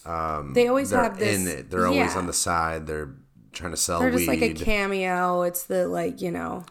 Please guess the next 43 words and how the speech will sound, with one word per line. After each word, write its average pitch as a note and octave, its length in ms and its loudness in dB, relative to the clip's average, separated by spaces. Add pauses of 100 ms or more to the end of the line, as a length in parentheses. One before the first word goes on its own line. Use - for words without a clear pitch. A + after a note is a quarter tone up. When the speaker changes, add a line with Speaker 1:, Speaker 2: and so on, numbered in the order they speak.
Speaker 1:
Right, D2+ 340 0
exactly. F#2 440 -4
Speaker 2:
Kevin F#3+ 180 -4
Smith F#3 260 -4
obviously F3+ 600 -2
is F3 160 -2
Silent E3 360 -8
Bob, F#3+ 460 2
so F3 220 -4
it's E3+ 160 -8
his F3 420 -8 (260)
Speaker 1:
Right. F2 260 -4 (640)
Speaker 2:
his F#3+ 280 -6
part, E3+ 460 -4
his F3+ 200 -6
cameo D#3+ 600 -6 (240)
in F3+ 160 -6
his E3 120 -4
own E3 220 -6
movies. - 600 -10 (180)
Speaker 1:
Um, F#2+ 520 4
I A#2 200 0
s-, B2 180 0
when A#2+ 160 0
I A2 80 0
saw A#2 240 0
this A#2 220 -2
movie, G2 240 0
I F2 40 0
didn't G2 180 0
even F#2 120 0
know F2+ 140 0
who F2 120 -6
Kevin F2 300 -6
Smith - 340 -6
was. A2 640 -2
Speaker 2:
Mm-hmm. F#3 240 -6
Speaker 1:
Um, E2+ 380 -4
I F2+ 80 -6
was F#2 180 -4
a F2+ 40 -6
young F#2 260 -2
man, E2 460 -4